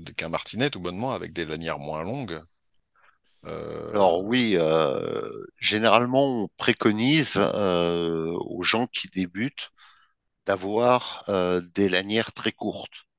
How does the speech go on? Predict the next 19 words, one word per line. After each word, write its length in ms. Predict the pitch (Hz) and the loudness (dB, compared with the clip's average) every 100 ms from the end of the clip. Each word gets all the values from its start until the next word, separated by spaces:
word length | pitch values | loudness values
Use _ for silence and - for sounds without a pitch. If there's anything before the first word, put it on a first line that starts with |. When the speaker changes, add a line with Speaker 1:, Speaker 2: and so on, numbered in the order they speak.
| _ _ _ _ _ - | _ _ _ _ _ -16
Speaker 2:
c'est-à-dire 580 | - 85 90 107 98 - - | -4 -2 2 2 2 -6 0
des 120 | 110 | 2
fouets 420 | - - 107 113 | 2 -2 2 2
très 320 | - - 135 | 2 2 4
petits, 480 | - 127 - - - _ _ _ - | 4 0 0 -4 -6 _ _ _ -2
de 280 | 104 98 98 87 - | 2 2 0 _ 4
deux 440 | 113 117 117 117 110 - | 6 6 4 0 -4 -2
pieds, 480 | - 90 92 101 - | -2 0 2 0 -2
trois 280 | - - 101 | -4 2 2
pieds, 320 | - - 90 | 2 -4 -4
pas 200 | - 90 | 0 0
plus, 480 | - - - - - _ _ _ _ _ _ _ _ _ _ | 0 -8 -6 -4 -6 _ _ _ _ _ _ _ _ _ _
où 400 | 113 127 147 - _ - | 2 6 6 4 _ -4
on 120 | 107 | 2
va 180 | 101 104 | 6 6
avoir 420 | 98 98 87 - _ _ | 4 2 2 0 _ _
peu 140 | 117 | -4
de 80 | 113 | -2
vitesse 720 | 104 110 117 127 165 - - | -6 4 8 8 6 0 -4